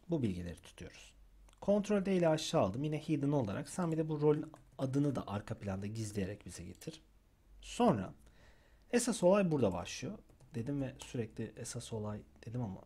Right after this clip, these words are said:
birçok yerde başlıyor aslında. Bir checkbox. Checkbox'ta A S P tire for. Kim için çalışacak checkbox'ı burası? At modelden gelen, modelden gelen büyük model, modelden gelen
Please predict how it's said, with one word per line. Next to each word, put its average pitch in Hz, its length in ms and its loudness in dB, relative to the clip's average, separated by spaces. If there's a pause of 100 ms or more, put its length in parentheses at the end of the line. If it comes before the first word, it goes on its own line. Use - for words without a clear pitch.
(100)
birçok - 320 -10
yerde 92 220 -10
başlıyor 95 380 -12
aslında. 156 240 -8 (480)
Bir 240 200 2
checkbox. - 580 0 (380)
Checkbox'ta - 720 2
A 147 160 -2
S 170 180 -2
P 196 140 0
tire 175 160 2
for. 101 280 -2 (180)
Kim 302 220 0
için 143 220 -2
çalışacak 110 460 -6
checkbox'ı 104 600 -4
burası? 92 260 -8
At - 320 -10
modelden 113 560 -2
gelen, 101 300 -6 (1080)
modelden 104 540 -6
gelen 98 340 -8
büyük 98 220 -10
model, 113 340 -8 (920)
modelden 107 580 -6
gelen 92 220 -8